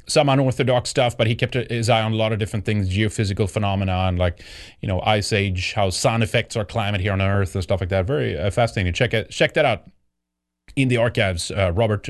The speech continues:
uh, Robert Felix, two show, two shows with him. Sad to say, now there was some rumor that he had, uh, gotten his, uh, J and J vax,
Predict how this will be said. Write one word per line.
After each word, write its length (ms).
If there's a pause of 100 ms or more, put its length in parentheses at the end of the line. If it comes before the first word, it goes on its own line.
uh, 140
Robert 260
Felix, 360
two 160
show, 280 (320)
two 120
shows 280
with 140
him. 260 (260)
Sad 280
to 80
say, 340
now 160
there 100
was 220
some 180
rumor 400
that 140
he 80
had, 180
uh, 140
gotten 320
his, 320
uh, 240
J 180
and 140
J 180
vax, 460